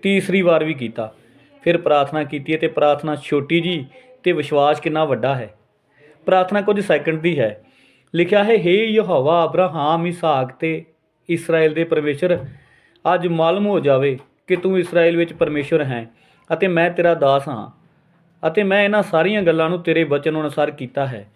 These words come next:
ਮੇਰੀ ਸੁਣ, ਹੇ ਯਹੋਵਾ, ਮੇਰੀ ਸੁਣ, ਜੋ ਇਹ ਲੋਕ ਜਾਣਨ ਕਿ ਤੂੰ ਪਰਮੇਸ਼ਰ ਹੈ ਅਤੇ ਉਹਨਾਂ ਦਾ ਮਨ ਮੋੜ ਲੈ।" ਦੇਖੋ, ਪ੍ਰਾਰਥਨਾ ਕਿੰਨੀ ਛੋਟੀ ਤੇ ਹੌਸਲਾ, ਵਿਸ਼ਵਾਸ ਕਿੰਨਾ ਵੱਡਾ।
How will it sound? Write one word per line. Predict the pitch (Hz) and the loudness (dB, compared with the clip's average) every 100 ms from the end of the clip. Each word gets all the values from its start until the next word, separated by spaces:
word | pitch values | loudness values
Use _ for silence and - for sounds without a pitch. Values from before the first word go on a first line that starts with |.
| _ _ _ _ | _ _ _ _
ਮੇਰੀ | 156 160 160 | -2 0 0
ਸੁਣ, | 170 170 165 120 - - - - | 0 0 -2 -2 -4 -4 -4 -4
ਹੇ | 156 180 | 2 2
ਯਹੋਵਾ, | 185 190 165 127 170 | 2 0 2 2 2
ਮੇਰੀ | 170 151 160 | 2 0 0
ਸੁਣ, | 160 165 131 - _ _ - | -2 -2 -2 -8 _ _ -6
ਜੋ | 147 185 | 2 4
ਇਹ | 202 208 | 6 4
ਲੋਕ | 170 170 | 2 0
ਜਾਣਨ | 151 143 180 180 | 0 0 0 -2
ਕਿ | 196 | -2
ਤੂੰ | - 170 | -2 -2
ਪਰਮੇਸ਼ਰ | 170 151 139 170 156 | 0 0 0 -2 -2
ਹੈ | 127 117 _ _ _ _ _ _ _ _ _ _ _ _ 156 | -4 -10 _ _ _ _ _ _ _ _ _ _ _ _ -4
ਅਤੇ | 180 180 | 0 2
ਉਹਨਾਂ | 190 214 202 | 2 2 2
ਦਾ | 165 147 147 160 | 2 0 -6 -12
ਮਨ | 147 151 156 | -2 0 0
ਮੋੜ | 151 131 131 | -2 -2 0
ਲੈ।" | 131 117 107 _ _ _ _ _ _ _ _ _ _ - | 0 -2 -4 _ _ _ _ _ _ _ _ _ _ -16
ਦੇਖੋ, | 131 156 165 185 175 | -4 -4 0 0 0
ਪ੍ਰਾਰਥਨਾ | 156 147 143 151 | 0 0 0 -6
ਕਿੰਨੀ | 139 143 147 | -6 -6 -8
ਛੋਟੀ | 139 135 123 131 | -6 -6 -6 -8
ਤੇ | 135 143 | -6 -6
ਹੌਸਲਾ, | 143 117 127 127 131 - _ _ _ | -6 -8 -6 -8 -8 -12 _ _ _
ਵਿਸ਼ਵਾਸ | 135 131 120 120 120 | -12 -4 0 0 -2
ਕਿੰਨਾ | 117 120 | -8 -6
ਵੱਡਾ। | 120 107 127 131 | -6 -6 -8 -12